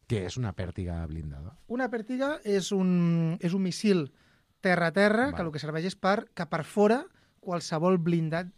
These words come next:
Speaker 2: rus i que no hi ha defensa que el pugui parar. És
Speaker 1: Val.
Speaker 2: un, és una arma d'última generació.
Speaker 1: Vale, vale, vale.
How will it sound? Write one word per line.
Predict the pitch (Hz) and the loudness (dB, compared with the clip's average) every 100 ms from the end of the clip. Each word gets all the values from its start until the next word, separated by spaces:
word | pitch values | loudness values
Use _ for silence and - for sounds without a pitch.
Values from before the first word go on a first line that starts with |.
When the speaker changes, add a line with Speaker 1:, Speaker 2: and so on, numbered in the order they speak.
| - | -16
Speaker 2:
rus | 147 139 127 | -12 -12 -12
i | - | -14
que | - 151 151 | -10 -10 -6
no | 185 175 | -2 0
hi | 185 | 0
ha | |
defensa | 175 - 170 208 | -2 -6 -8 -8
que | 175 | -12
el | 143 | -12
pugui | 147 143 | -12 -12
parar. | 135 120 120 _ _ _ _ _ _ | -12 -14 -16 _ _ _ _ _ _
És | - | -8
Speaker 1:
Val. | 104 | -6
Speaker 2:
un, | 156 165 | -6 -8
és | 139 | -10
una | 143 | -10
arma | 143 160 | -8 -8
d'última | 151 139 143 | -8 -8 -10
generació. | 131 127 117 123 120 - _ - | -10 -12 -14 -16 -18 -20 _ -10
Speaker 1:
Vale, | 101 85 | -8 -8
vale, | 78 69 | -12 -16
vale. | 71 | -18